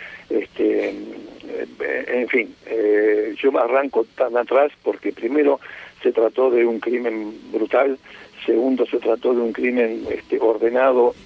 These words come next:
eh, por, eh, un alto, eh, eh, patriarca de la Iglesia. Fue cometido por fanáticos, fanáticos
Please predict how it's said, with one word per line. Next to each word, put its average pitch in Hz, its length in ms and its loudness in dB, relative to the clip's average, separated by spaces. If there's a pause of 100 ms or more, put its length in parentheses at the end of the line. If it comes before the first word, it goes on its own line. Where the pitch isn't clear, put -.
(160)
eh, 104 180 -6
por, 107 520 4
eh, 107 260 2
un 110 560 -6 (100)
alto, 110 600 0 (520)
eh, 104 460 0 (480)
eh, - 320 -14 (580)
patriarca - 600 2
de 104 100 0
la 107 120 2
Iglesia. 135 520 0 (480)
Fue 135 120 4
cometido 123 640 2
por 104 540 2 (140)
fanáticos, 123 680 0 (560)
fanáticos 117 680 0